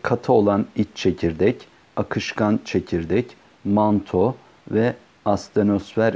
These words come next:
ile kabuktan oluşmaktadır. Ee, yer kabuğunda derine doğru inildikçe her otuz üç metrede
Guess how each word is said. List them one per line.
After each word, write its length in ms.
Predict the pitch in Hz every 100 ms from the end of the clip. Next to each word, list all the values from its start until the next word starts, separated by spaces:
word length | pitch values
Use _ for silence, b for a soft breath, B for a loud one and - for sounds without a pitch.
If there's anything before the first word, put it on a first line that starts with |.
| -
ile 320 | 90 98 123 b b _
kabuktan 640 | - 87 82 - 104 95 76 _ -
oluşmaktadır. 920 | 87 82 - 85 - - 82 135 - b b b b b b _ _ _ _ _ _ _ - -
Ee, 40 | 98 92 90 95 - - _ _
yer 300 | 120 131 143
kabuğunda 580 | - 120 123 123 156 117
derine 420 | 117 110 127 113
doğru 300 | 113 101 95
inildikçe 720 | 104 104 104 98 113 - 143 160
her 220 | 127 131 -
otuz 360 | 120 - 120 120
üç 200 | 120 -
metrede 560 | 95 85 - 95 156